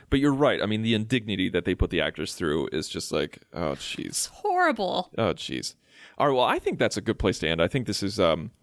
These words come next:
Speaker 1: we, a-, as we talked about beforehand, we would love to hear your guys' picks and your just, your justifications and your reasoning and, and how you define guilty pleasure.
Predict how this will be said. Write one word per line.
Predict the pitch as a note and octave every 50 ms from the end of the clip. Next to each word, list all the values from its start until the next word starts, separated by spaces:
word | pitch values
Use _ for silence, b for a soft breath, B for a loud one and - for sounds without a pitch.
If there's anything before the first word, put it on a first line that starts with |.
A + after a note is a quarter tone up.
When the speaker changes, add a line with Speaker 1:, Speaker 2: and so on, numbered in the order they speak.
| _ -
Speaker 1:
we, | A#2+ B2+ -
a-, | A2+ C3 C3+ -
as | A#2+ D3 D3 -
we | A3+
talked | D#3 E3+ D3 C#3 C3+
about | A#2+ A2+ G2+ E2+
beforehand, | G#2+ - - G#2+ F#2+ G2 G#2+ F2+ F2+
we | F#2 G2+
would | F#2+ G2+ G2
love | G2 G#2 G#2 A2 A#2+ B2
to | A2+
hear | G#2+ - - A2 G#2+ G#2
your | G2 G2 G#2
guys' | F#2+ - G2 F#2 F2+ F#2+ G#2 F2+ F2 -
picks | - - - G#2+ - - - - - b b b b b b
and | - G#2 F#2+
your | F#2+ F#2+
just, | - - A2 G2 - - _ - -
your | A2+ A2 G#2
justifications | G2+ - C#3+ C3 - - G2+ B2 - - C3 B2 B2 - - B2 A#2 A#2 A#2+ A2+
and | A2 G#2+ G#2 G2+
your | G2+ G2+ F#2+
reasoning | G2+ B2+ C3 B2+ A#2+ A#2+ B2 A#2+ A#2 A#2 A2+
and, | G#2+ G2+ G#2 E2+
and | E2+ G2+ G2
how | - B2+ B2 B2+
you | C3 C3 C3
define | A2+ B2 A2 - - A#2 A2+ A2 A2 A2
guilty | G#2 A2+ G#2 - A2+
pleasure. | G2+ - A2 F#2+ F#2 G2+ G2+ G2